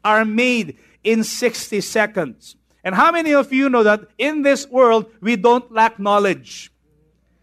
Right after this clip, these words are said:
In fact, there's just so much knowledge. Sometimes, if you're really practical, you don't even have to enroll in a university. And, but if you know how to research,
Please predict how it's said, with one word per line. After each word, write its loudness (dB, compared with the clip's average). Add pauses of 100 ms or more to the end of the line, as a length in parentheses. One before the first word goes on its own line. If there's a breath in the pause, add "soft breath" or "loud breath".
(280)
In -2
fact, 2
there's 0
just -8
so 0
much -4
knowledge. -6 (380)
Sometimes, -4
if -14
you're 2
really -2
practical, -4
you -8
don't -10
even -10
have -10
to -12
enroll -8
in -10
a -10
university. -12
And, -8
but -12
if -12
you -6
know -4
how -2
to -12
research, -12